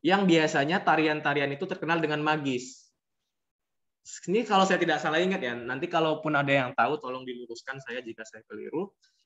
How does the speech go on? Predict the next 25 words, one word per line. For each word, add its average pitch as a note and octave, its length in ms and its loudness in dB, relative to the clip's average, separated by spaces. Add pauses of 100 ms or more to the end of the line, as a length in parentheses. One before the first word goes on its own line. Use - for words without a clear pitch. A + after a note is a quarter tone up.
Itu A3 160 0
biasanya G3+ 400 2
tarian-tarian F3 720 2
itu A#3 480 2
berkaitan E3 560 -4
dengan F3 320 -2
magis D#3+ 640 -2
atau C3+ 320 -8
mistis, F#3 640 -4
dan C3+ 320 -2
biasanya D3+ 400 -4
berkaitan B2+ 560 -6
juga C#3+ 240 -4
dengan C#3 320 -6
hal-hal C#3 480 -2
yang C3+ 240 -4
sifatnya D#3+ 800 -4 (240)
dewasa. B2+ 560 -2 (720)
Dalam C#3 240 0
artian F3 400 0
tarian-tarian D3+ 640 2
itu C#3 160 -4
biasanya D#3+ 400 -2
mengundang D3+ 400 -2
hasrat C#3 400 0